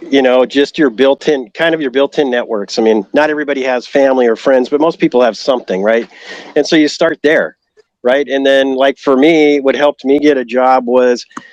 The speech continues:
uh, in college, I, I made fr-, in my senior year, I, I just went to all my instructors or peop-, or, or people who were involved with them in the labs and stuff and say, "Hey, I,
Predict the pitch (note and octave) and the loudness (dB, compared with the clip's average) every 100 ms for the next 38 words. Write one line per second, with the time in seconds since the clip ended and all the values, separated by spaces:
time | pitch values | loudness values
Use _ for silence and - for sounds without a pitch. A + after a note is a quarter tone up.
0 | _ _ _ - A#2+ A#2+ G#2 C#3 B2+ D3+ | _ _ _ -2 0 0 0 -2 -2 -2
1 | D3+ D3 D3 C#3 B2 C3+ C#3 C3+ C3 C3+ | -2 -2 -2 -4 -2 -2 -2 -2 -2 -4
2 | - C3+ C#3 C#3 - D#3+ D3+ C#3+ C3 E3 | -2 -2 0 -2 -2 -2 0 0 0 0
3 | E3 C3 B2 B2 _ B2+ B2 A#2+ A#2+ A#2+ | 0 0 -4 -8 _ -8 -6 -6 -8 -10
4 | _ _ D3+ D3 - A#2 B2+ D3 - D#3 | _ _ 0 0 -2 -4 -2 -2 -2 0
5 | C#3+ C#3+ C#3+ C#3 B2+ - - D#3 - C#3+ | 2 2 0 -2 -4 -4 -2 -2 0 -2
6 | C3 B2 B2+ C3+ A#2+ - C3+ - B2+ A#2+ | 0 -2 -4 -2 -4 0 -2 0 0 0
7 | A2+ A#2 C#3 C3+ B2+ C3+ B2+ A2 G#2 B2 | -2 -2 -2 0 0 2 2 0 0 2
8 | C3+ C3+ B2+ C3+ A#2+ A2 A#2+ C#3+ D3+ A#2+ | 0 -2 -2 0 2 0 0 0 -4 -12
9 | - A#2+ A#2+ A#2+ B2+ A2 D3+ C#3 | -4 -4 -4 -4 -2 0 2 0